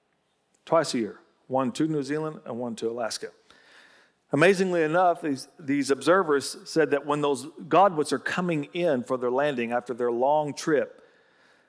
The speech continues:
they'll hit the beach, take a couple of steps, and immediately fall to sleep. <laughs> Wouldn't you too? And they sleep for hours <laughs> upon hours. But right before that, that godwit leaves, it does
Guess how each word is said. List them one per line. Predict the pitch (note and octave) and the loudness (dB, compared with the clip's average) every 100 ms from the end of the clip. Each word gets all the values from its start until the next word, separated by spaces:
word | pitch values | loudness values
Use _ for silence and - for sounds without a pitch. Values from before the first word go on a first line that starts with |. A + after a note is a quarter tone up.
| _ - | _ 4
they'll | C3 A#2 | 4 4
hit | - F#3+ F#3+ | 0 0 0
the | D3+ | -2
beach, | C3 F3 C3 - - _ | 2 2 2 -4 -12 _
take | D#3+ C3 | 0 0
a | |
couple | B2 D#3 D3+ | 2 2 2
of | C3 | 0
steps, | D#3 C#3 | 0 0
and | C3 | -2
immediately | B2+ C#3 B2+ C3+ | -2 -2 -2 -4
fall | A2+ A2+ G#2 | -2 -2 -2
to | G#2+ | -4
sleep. | - A2 - _ _ - - | -8 -10 -18 _ _ -10 -8
<laughs> | - - E3+ | -6 -4 -2
Wouldn't | C#3+ D#3+ C#3 E3 | 0 0 0 -4
you | D#3 | -2
too? | D3 F3 G3+ - - - - - A#2+ | -2 -2 -4 -16 -20 -20 -20 -18 -2
And | D#3 | 2
they | D#3+ | 2
sleep | C3+ F3 C#3 - | 2 2 0 -2
for | C3 C3+ | -4 2
hours | D3 D3+ C3 A2+ - - | 4 4 2 -2 -4 -8
<laughs> | |
upon | - F3+ B3 F3+ - | -4 0 0 2 2
hours. | F3 - C3+ - - - - - - - | 2 2 -2 -2 -14 -20 -20 -20 -12 0
But | G#3+ | 2
right | B3 E4+ | 4 4
before | C#4 A#3+ A3+ | 2 0 4
that, | G#3+ E3 - F#3+ | 2 2 -10 -2
that | F3+ D#3+ | 0 2
godwit | F3+ F3 D3 D#3 | 2 2 0 -2
leaves, | D3+ D3+ C#3 C#3 - - - | 0 2 0 -4 -14 -20 -2
it | D#3 D#3 | 0 6
does | F#3 F3 - | 6 6 0